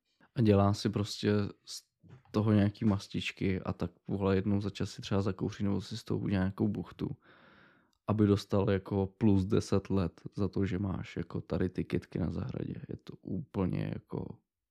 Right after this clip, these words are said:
přes čáru. A týpek, který, <laughs> k tomu se možná taky dostanem, <laughs> a týpek, který v autě ožralej někoho jako zbourá,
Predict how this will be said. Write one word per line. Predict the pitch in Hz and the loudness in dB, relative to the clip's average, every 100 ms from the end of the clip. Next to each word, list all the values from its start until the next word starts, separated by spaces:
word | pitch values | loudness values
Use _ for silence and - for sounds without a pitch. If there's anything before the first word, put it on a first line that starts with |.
| - | -16
přes | - 87 - | -8 -6 -6
čáru. | - - 52 52 - - _ _ _ _ _ _ _ _ _ _ - _ - | -6 -4 -2 -2 -6 -10 _ _ _ _ _ _ _ _ _ _ -20 _ -6
A | 101 | -6
týpek, | - 127 117 127 120 | -2 0 4 6 4
který, | - 123 113 113 110 | 6 8 10 8 4
<laughs> | - _ 139 - - 165 117 - - - | -4 _ 0 2 12 12 12 2 -20 -6
k | - | 2
tomu | 95 | 4
se | 95 | 6
možná | 101 104 98 | 6 6 4
taky | 98 107 | 4 2
dostanem, | 110 - 117 113 120 - 147 - - | 2 4 4 4 4 6 6 8 10
<laughs> | 160 - - - - | 10 8 -12 -12 -4
a | - | -4
týpek, | - 113 120 110 | 0 8 8 8
který | - 110 110 | 6 8 8
v | 107 - | 6 2
autě | 101 98 - 101 98 95 - - | 0 2 2 4 4 0 -10 -6
ožralej | 135 104 104 101 101 107 123 | -2 2 4 4 4 0 -2
někoho | 104 101 101 95 | -2 0 -2 0
jako | 92 95 98 - 98 | 0 -2 -4 -4 -8
zbourá, | 107 101 101 101 101 107 | 0 4 6 6 4 2